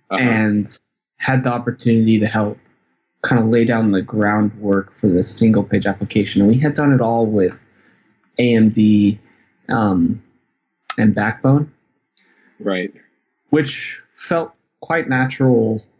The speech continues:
Speaker 2: coming out of the MooTools world, 'cause Backbone also offered, like, a class type ab-, abstraction.
Speaker 1: Uh-huh.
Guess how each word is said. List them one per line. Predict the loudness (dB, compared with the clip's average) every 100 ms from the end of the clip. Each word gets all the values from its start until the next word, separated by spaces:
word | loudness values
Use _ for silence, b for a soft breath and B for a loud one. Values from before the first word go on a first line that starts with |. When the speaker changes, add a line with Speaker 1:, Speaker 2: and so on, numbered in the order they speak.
| _ -6
Speaker 2:
coming | -2 0 0
out | -2
of | 0
the |
MooTools | 2 2 2 2 2 2
world, | 2 4 2 -2
'cause | -6 -6
Backbone | -4 -4 -6 -12 -14 -2 0 0 2 2 0 -4 _ -6
also | -4 0 -2
offered, | 0 -6 -2 -2 0 -2
like, | -6
a | -10
class | -6 -4 -4 -8 -16
type | -6 -4 -4 -6 -6
ab-, | -6 -6 -6
abstraction. | -4 -4 -4 -4 -2 -2 -2 _ b b b b b
Speaker 1:
Uh-huh. | -8 -4